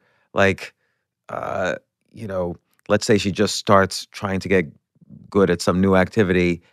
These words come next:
and she's, she feels like she's failing, so it's not worth trying.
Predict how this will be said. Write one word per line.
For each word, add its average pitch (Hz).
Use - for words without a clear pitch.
and 92
she's, -
she -
feels 98
like 98
she's -
failing, 110
so 92
it's 85
not 82
worth 87
trying. 87